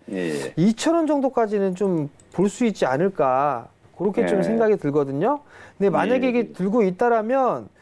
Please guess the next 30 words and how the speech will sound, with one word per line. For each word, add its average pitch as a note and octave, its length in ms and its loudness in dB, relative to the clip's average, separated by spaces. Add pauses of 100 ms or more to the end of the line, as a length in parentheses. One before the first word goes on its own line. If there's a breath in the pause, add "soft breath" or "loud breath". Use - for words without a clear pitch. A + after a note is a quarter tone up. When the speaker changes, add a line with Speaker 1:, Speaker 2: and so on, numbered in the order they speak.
(280 soft breath)
Speaker 1:
예. - 60 -6
Speaker 2:
그래도 B3 720 4
삼천 D#4+ 380 -2
원대까지는 A3+ 560 -2
움직임이 G#3 440 0
나올 D3+ 320 0
것 C4 100 0
같아요. A#2+ 520 -4 (480)
Speaker 1:
아, F2+ 260 0
예, F2 540 0
예. E2 40 -4
Speaker 2:
삼천 D4+ 460 -2
원에서 A#3+ 340 2
요 F3+ 100 2
자리대까지 B3 560 0
움직이지 G#3 420 0
않을까 F#3 340 -2
싶거든요. A#3 600 -2 (560)
Speaker 1:
예. F2+ 320 0
Speaker 2:
그러니까 F2 240 0
이거는 A3+ 240 0
뭐 G3+ 120 0
기본적 C4+ 500 -2
분석이나 A#3 840 0
뭐 D#3+ 140 0
실적이나 D4+ 540 0
이런 A3 260 2
부분들을 G3 380 -2
보게 F3+ 280 0
되면 D#3+ 800 0